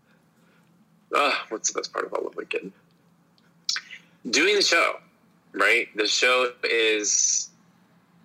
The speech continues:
that show is so good.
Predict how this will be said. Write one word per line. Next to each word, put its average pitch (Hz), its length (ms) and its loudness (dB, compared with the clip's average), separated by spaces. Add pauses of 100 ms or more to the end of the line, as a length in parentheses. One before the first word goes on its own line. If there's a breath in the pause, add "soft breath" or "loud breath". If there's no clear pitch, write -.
(440)
that 110 240 0
show 120 300 2
is 101 240 0
so - 680 0 (1300)
good. 104 420 0